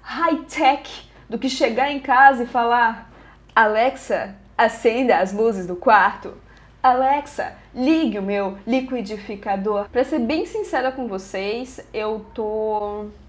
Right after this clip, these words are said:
com muita vontade, muita vontade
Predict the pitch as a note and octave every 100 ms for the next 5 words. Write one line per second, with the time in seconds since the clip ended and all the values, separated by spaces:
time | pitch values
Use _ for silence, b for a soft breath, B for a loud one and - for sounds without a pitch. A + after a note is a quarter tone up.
0 | - - - - - - - - - B3
1 | C4+ C4+ C#4+ A#3 B2+ A3+ - - - -
2 | - - - - A3 C4+ D#4+ F4 E4 D#4+
3 | C#4+ F#3 - F#3 -